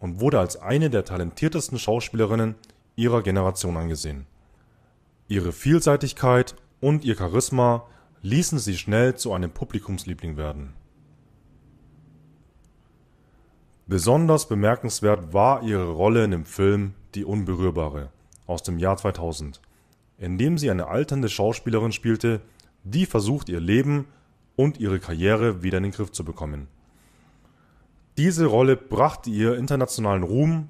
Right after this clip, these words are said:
und Anerkennung ein, und sie erhielt mehrere Preise,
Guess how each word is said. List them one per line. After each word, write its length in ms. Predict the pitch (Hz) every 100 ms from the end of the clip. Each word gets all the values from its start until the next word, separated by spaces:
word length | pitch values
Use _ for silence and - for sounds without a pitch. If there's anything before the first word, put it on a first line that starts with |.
| _
und 140 | 107
Anerkennung 460 | 95 92 90 85 80
ein, 240 | 73 71 69 _ _ _ _
und 160 | 98 87
sie 100 | 95
erhielt 480 | 87 80 139 151 -
mehrere 560 | 101 95 107 143 139 117
Preise, 560 | 113 90 110 110 117